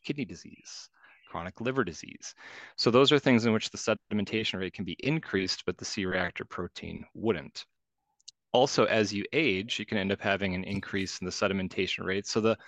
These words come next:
the upper limit of normal for, um, males is roughly their age divided by two. So if you have a eighty-year-old male, his upper limit of normal would be about forty. For females, it's about age plus ten divided by two. So theirs would be about forty-five.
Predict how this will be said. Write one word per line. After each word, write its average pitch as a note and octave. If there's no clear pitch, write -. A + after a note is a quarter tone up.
the -
upper D3
limit B2
of G2+
normal G2+
for, F#2+
um, F2+
males A2
is G2+
roughly C#3+
their A2+
age A2+
divided F#2+
by F2
two. G2+
So -
if G2
you G#2
have G2+
a F2+
eighty-year-old A2+
male, A2+
his G#2
upper G#2+
limit G2
of F#2
normal F#2+
would F#2
be F2+
about -
forty. G#2
For A#2
females, C#3+
it's B2
about A2
age A2
plus -
ten C#3+
divided F2
by F2
two. F2
So G2
theirs G2+
would G2
be F#2+
about F#2
forty-five. F2+